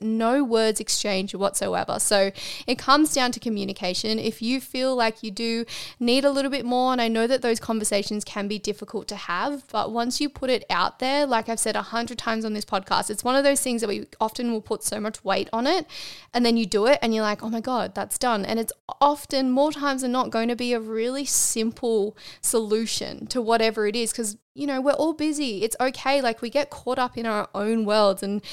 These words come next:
I forget to reply to messages sometimes. Oh my God, I, <laughs> I feel like this is really part of being an adult. Like, instead of having that on, on the comms, like, twenty-four seven, that instant reply, when it comes to being an adult,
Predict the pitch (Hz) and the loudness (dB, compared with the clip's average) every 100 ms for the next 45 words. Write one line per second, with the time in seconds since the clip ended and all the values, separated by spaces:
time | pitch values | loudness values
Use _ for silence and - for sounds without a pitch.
0 | - - - - 247 - 349 330 349 320 | -14 -16 -12 -6 -4 -4 -2 0 0 -2
1 | - 302 311 285 269 269 262 - 254 254 | 0 0 2 2 0 0 -2 -2 -2 -2
2 | 233 254 294 294 285 254 277 277 - 240 | 0 0 2 2 0 2 4 4 2 0
3 | - - - - - - - - - - | 0 -6 -8 -14 -12 -10 -8 -8 -8 0
4 | 277 262 349 440 330 269 262 240 202 214 | 0 2 0 0 2 -2 0 -4 0 0
5 | 214 - 214 208 214 202 202 202 - 196 | 0 -2 -2 -2 -2 -4 -4 -4 0 0
6 | 196 196 226 247 240 233 247 277 269 277 | 0 -2 -2 0 0 2 2 4 2 2
7 | 277 240 - 220 220 220 214 226 226 240 | 0 -2 0 0 0 -2 -2 -2 0 -2
8 | - 240 226 220 220 208 - - 233 247 | 0 2 2 0 0 0 -4 -2 0 0
9 | 254 262 - 226 220 220 214 214 214 - | 0 -2 2 0 2 0 0 -2 -4 -2
10 | 226 240 247 208 196 214 254 254 254 233 | -4 -6 -4 0 0 0 -2 -6 -2 -2
11 | 247 262 320 330 - 220 214 233 320 | -2 -2 -2 -2 0 0 2 2 0